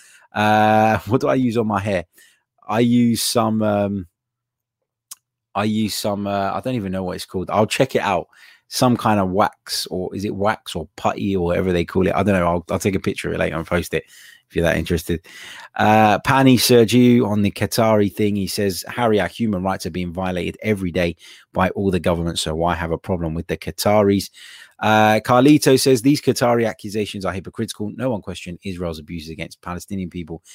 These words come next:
when Abramovich became an Israeli citizen." I'm not gonna get into the whole politics, uh, thing because I don't know enough about it to have an informed opinion.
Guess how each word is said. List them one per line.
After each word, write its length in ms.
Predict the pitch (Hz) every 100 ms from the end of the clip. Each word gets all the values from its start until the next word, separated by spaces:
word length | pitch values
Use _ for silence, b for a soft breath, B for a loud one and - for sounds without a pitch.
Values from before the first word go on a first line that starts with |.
| B B B
when 160 | 87 87
Abramovich 500 | 90 87 85 85 -
became 380 | 85 87 82 -
an 140 | 87
Israeli 460 | 80 - 82 80 80
citizen." 500 | - - 82 78 78
I'm 160 | - 110
not 180 | 120 -
gonna 160 | 110
get 180 | 98 104
into 380 | 95 90 - 85 _ -
the 80 |
whole 220 | 85 90 85
politics, 760 | - 92 82 - - - - b b b b b -
uh, 260 | 85 82 76
thing 320 | - 87 80
because 720 | 85 - 92 87 76 - - _
I 80 | 90
don't 280 | 85 113 117
know 120 | 104
enough 260 | 107 107 -
about 360 | 87 113 113
it 180 | 117 -
to 80 | -
have 200 | 87 95
an 80 | 95
informed 420 | 92 - 98 95
opinion. 480 | 92 104 101 98